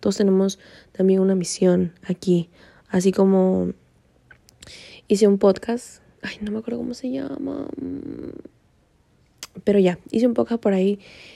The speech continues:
este, que se trata sobre, sobre la misión que también tenemos que cumplir acá,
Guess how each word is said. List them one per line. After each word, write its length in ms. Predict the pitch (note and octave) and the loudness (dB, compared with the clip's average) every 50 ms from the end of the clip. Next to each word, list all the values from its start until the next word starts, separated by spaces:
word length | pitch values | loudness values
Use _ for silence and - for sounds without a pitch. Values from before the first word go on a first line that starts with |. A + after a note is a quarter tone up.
| - _ _ - | -20 _ _ -4
este, 1160 | - G3+ F#3 F3+ - - _ - - F#3+ F3+ F3+ F3+ F3+ F3+ F3 F3+ F3+ F3+ F3 F3+ F#3 F#3 - _ _ _ _ _ _ _ - - _ - - - - _ _ _ _ _ _ _ _ _ _ - C#4+ D#4+ - | -2 0 0 0 -2 -8 _ 0 2 4 4 4 4 2 2 0 0 -2 -2 -4 -4 -6 -8 -10 _ _ _ _ _ _ _ -20 -20 _ -20 -20 -20 -20 _ _ _ _ _ _ _ _ _ _ -20 -20 -12 -4
que 340 | - G#3+ G3+ G3 F#3+ F#3+ F#3 | 0 2 4 4 4 4 4
se 120 | G3 F#3+ | 4 4
trata 260 | F#3+ G3 F#3 - G#3 | 4 2 2 0 0
sobre, 540 | G3+ - G3+ G3 F#3 F#3+ F3+ F3+ F#3 F#3 F3+ - - - - - | -2 0 0 0 2 2 0 0 -2 -4 -6 -10 -20 -20 -20 -18
sobre 300 | - - - G#3 G3 F#3 | -10 -4 -2 0 0 2
la 80 | F#3 F#3 | 2 2
misión 540 | F3+ F3+ F3+ - - G#3+ G#3 G3+ G3 G3 G3 | 0 -2 -2 -2 -2 -2 0 0 0 0 -2
que 100 | G#3 G3 | -4 -4
también 240 | - F#3+ F#3 F3+ | -4 -4 -4 -4
tenemos 300 | F#3 - F#3+ F#3+ F#3+ G3 | -4 -4 -4 -4 -4 -6
que 60 | F#3+ - | -6 -6
cumplir 280 | F#3+ F3+ F#3 F#3 F#3+ | -4 -2 -2 -2 -4
acá, 400 | F#3+ F#3 - G3+ G3 G3 G3 G3 | -4 -6 -6 -6 -6 -6 -8 -10